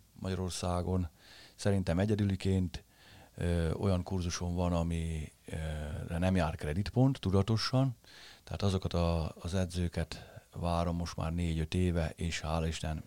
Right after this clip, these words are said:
mindig, ö, telt házzal, hogy egy harminc-negyven főt jelentkezhet, hogy az interaktivitás az, ö, tökéletes legyen,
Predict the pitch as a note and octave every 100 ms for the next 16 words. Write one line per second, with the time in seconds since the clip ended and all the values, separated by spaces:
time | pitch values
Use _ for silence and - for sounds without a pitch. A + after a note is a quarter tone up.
0 | - E2+ D#2+ E2 - F2 E2 - G2 G2+
1 | G2+ G#2 G#2+ G2+ A#2 A#2 - - - -
2 | - - D2+ D#2 F#2+ F#2 F2+ - F2 F2
3 | D#2+ D#2+ - F2+ E2+ - - - - -
4 | - F2 G#2 G#2 G#2 - A#2 - - -
5 | - - - - - E2+ E2+ G2 F2+ F2
6 | - F2+ F2 F2+ D#2+ D#2 E2 - - E2
7 | D#2 G2+ A2 B2 C3 B2 - B2 B2 B2
8 | A#2